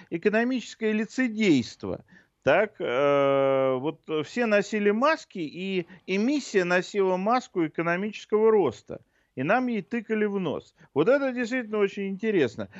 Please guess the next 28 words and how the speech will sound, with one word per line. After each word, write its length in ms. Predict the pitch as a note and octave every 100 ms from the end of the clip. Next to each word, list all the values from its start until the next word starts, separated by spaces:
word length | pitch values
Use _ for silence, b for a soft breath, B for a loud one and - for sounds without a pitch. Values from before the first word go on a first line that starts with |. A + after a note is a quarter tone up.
| F3+
Но 140 | D3+ F3
в 60 |
тот 220 | - A#3+
момент, 400 | A3 A#3+ B3 A#3
когда 220 | G#3 G3 G#3
вы 100 | F#3+
произнесли, 1120 | G3 G3 G3 F#3+ A3+ G#3+ - A#3+ A#3 C3+ - b b b
что 320 | - - F#3 -
экономика — 800 | G3 G#3 G#3 A#3 B3 G3 D#3 F3
и 180 | -
это 240 | F#3 G3 G3
есть 500 | G#3 A3 D#3+ - _
способность 800 | - F#3 F#3+ A#3+ A3 F#3 D#3 -
общества 640 | G3 G3+ - D#3+ - D#3+
и 20 | D3
государства 840 | D#3+ E3 F#3+ F3+ C#3+ A2 - G#2 B B _
к 60 | E3+
выживанию, 1000 | F#3 G3+ D#3+ F3 G#3 D4 D4+ G#3+ A#2+ G2+ b b
там, 260 | - F#3+ G3+
я 120 | G#3+
думаю, 400 | G#3 A3 G#3+ G3+
что 800 | - - G3+ G3 F#3 F3 E3+ D#3
за-, 320 | C#3+ F3 D#3+
заплакало 760 | D#3 G3 G3+ G#3 A#3 A3+ G3 F#3+
одновременно 640 | F3 F3+ F3+ G3 G#3 G3+ F#3+
несколько 380 | F#3+ F3+ -
десятков 600 | F3 F#3+ - F#3+ E3 E3+ D#3+
тысяч 340 | - G#3 -